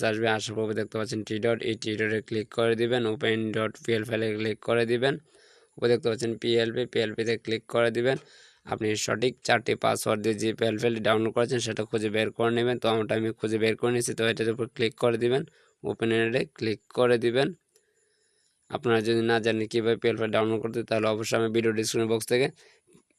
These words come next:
ভিডিওটি দেখে নেবেন কীভাবে পিএল ফাইল ডাউনলোড করতে হয়। Already চলে এসেছে। তো এটা ব্যাক দিয়ে ফিরে আসবেন। দেখতে পাচ্ছেন আপনার সামনে চলে এসেছে শুকাহত ব্যানার ডিজাইনটি। তো দেখতে পাচ্ছেন এখানে বিল্লাল হোসেন আফ্রিদি, এর মৃত্যুতে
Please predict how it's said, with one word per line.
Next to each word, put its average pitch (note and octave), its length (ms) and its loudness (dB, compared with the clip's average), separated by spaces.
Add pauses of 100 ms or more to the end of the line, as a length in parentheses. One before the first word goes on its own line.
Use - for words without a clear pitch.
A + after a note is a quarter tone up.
(140)
ভিডিওটি A#2 340 2
দেখে A#2+ 220 0
নেবেন A#2 220 2
কীভাবে A2+ 340 2
পিএল A2+ 200 0
ফাইল C3 160 2 (520)
ডাউনলোড G#2 400 2
করতে A#2+ 300 0
হয়। D#3+ 140 2 (880)
Already B2 320 4 (120)
চলে A2+ 200 6
এসেছে। A2 300 -2
তো - 100 0
এটা G#2+ 180 0
ব্যাক A2 160 4
দিয়ে A#2 140 0
ফিরে A#2 180 4
আসবেন। A2 200 0
দেখতে G#2+ 180 -6
পাচ্ছেন A2 280 0
আপনার A2+ 260 0
সামনে A2+ 180 -2 (100)
চলে A#2 180 2
এসেছে A2+ 240 -2
শুকাহত A2+ 300 0 (100)
ব্যানার A2 280 0
ডিজাইনটি। A#2 380 0 (540)
তো - 60 -2 (100)
দেখতে A2+ 220 0
পাচ্ছেন A2+ 280 0
এখানে A#2+ 200 0 (120)
বিল্লাল A2+ 320 4
হোসেন A#2 240 0 (100)
আফ্রিদি, A#2 320 -2 (120)
এর G#2+ 140 0
মৃত্যুতে A#2 340 0